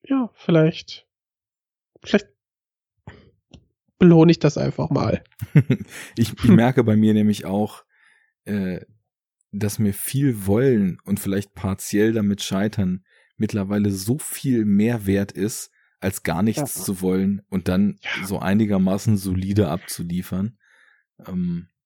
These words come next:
Speaker 2: das haben wir zu oft gesehen. Filme, die es auf Nummer sicher gehen, die nichts wagen und die einfach nur altbekannte Mechanismen bedienen. Dunkirk macht das nicht.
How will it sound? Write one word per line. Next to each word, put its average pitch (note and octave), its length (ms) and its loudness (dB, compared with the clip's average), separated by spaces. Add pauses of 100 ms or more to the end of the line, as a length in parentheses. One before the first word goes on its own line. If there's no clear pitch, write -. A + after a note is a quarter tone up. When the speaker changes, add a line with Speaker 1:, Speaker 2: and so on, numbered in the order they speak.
(420)
Speaker 2:
das G#2 160 -4
haben G#2 120 4
wir F#2 100 0
zu - 240 -6
oft - 200 -8
gesehen. F2+ 640 -4
Filme, F#2+ 360 0
die F#2 220 -2
es - 280 -10
auf F2+ 180 -10
Nummer F#2+ 260 2
sicher F#2+ 300 -4
gehen, F2+ 420 -6 (480)
die F#3+ 100 2
nichts F#3 340 -2
wagen F#2 480 -4
und F2+ 200 -8
die E2+ 80 -2
einfach F#2 280 -4
nur F#2 240 -2
altbekannte F#2 560 -4
Mechanismen F#2 600 -2
bedienen. F2+ 460 -4 (840)
Dunkirk C3 400 2
macht A#2+ 200 0
das G#2 160 -6
nicht. A2 400 -2